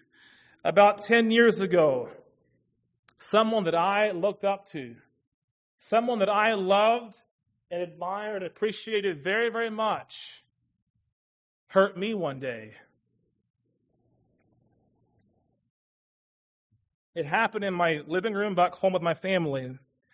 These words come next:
There was a meeting called, and this person came, this dear person that I loved and felt very close to emotionally,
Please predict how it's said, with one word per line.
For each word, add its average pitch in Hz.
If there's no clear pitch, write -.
There 180
was 190
a 190
meeting 214
called, 214
and 147
this 170
person 196
came, 196
this 170
dear 175
person 196
that 156
I 175
loved 180
and 156
felt 147
very 202
close 202
to -
emotionally, 196